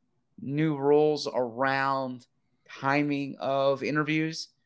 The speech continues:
I don't wanna say that on the pod before checking at, you know,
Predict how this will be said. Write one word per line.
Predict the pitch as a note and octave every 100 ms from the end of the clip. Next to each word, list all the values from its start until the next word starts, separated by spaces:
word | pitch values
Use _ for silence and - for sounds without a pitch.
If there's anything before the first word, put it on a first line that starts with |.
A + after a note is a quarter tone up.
| _ _ _
I | A2+ F2+ B2 B2 A#2+ A#2 -
don't | - C3+
wanna | B2 B2+
say | - C3+
that | C3+ C3 -
on | B2+ B2+
the | B2 A#2+ A#2
pod | B2 B2+ C3
before | B2 - B2+ B2 A2+ - _ _ _
checking | - D3 C3 C3+ B2+
at, | B2 A2+
you |
know, | C3+